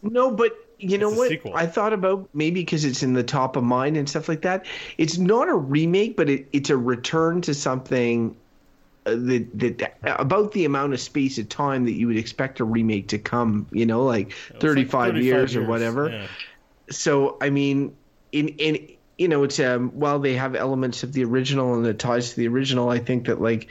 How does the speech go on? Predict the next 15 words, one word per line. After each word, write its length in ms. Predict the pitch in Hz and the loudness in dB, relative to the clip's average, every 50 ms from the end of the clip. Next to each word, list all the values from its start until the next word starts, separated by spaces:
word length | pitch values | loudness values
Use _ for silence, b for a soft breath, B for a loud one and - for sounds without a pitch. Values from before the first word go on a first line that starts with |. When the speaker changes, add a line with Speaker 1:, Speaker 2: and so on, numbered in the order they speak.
| B B B B B B | B B B B B B
Speaker 1:
you 80 | 185 | 2
know, 120 | 185 170 156 | 4 4 4
it's 160 | 143 143 - | 4 2 2
its 120 | 143 139 | 0 2
own 280 | 165 147 147 147 135 - 123 | 2 2 2 2 0 0 0
thing. 420 | - 165 143 120 113 113 113 113 B B B B B B - | 2 2 2 2 0 -2 -4 -6 B B B B B B -6
Um, 460 | - 120 120 120 120 117 117 113 117 - _ _ _ _ - | -2 0 0 2 0 0 -2 -2 -4 -8 _ _ _ _ -14
so 360 | 143 - - - 147 135 127 | -10 -6 -2 0 0 0 0
for 280 | 131 - - - 165 156 | -4 -10 -4 -2 -2 0
sure, 300 | 147 - - 202 196 170 | 0 0 0 2 2 2
it, 240 | 139 123 123 - - - | 2 2 -2 -6 -12 -6
there's 240 | 147 147 143 143 139 | -2 0 0 0 0
always 420 | - - 147 185 214 233 226 190 170 | 0 0 2 2 2 2 2 0 0
an 100 | 147 127 | -2 -2
interest, 680 | - 139 170 165 156 - 135 120 117 117 120 - - | 0 -2 -2 -2 0 0 0 0 0 -2 -4 -12 -16